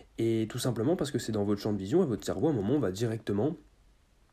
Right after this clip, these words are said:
va par réflexe boire, euh, sans vraiment s'en rendre compte.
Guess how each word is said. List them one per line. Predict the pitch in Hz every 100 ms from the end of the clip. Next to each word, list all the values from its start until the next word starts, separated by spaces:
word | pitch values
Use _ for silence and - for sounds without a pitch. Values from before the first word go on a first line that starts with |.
| -
va | 113 117
par | 107
réflexe | - 113 - 131 -
boire, | 110 104 104 170 - -
euh, | 95
sans | 87 - 135
vraiment | 120 117
s'en | 127 110
rendre | 110
compte. | 104 95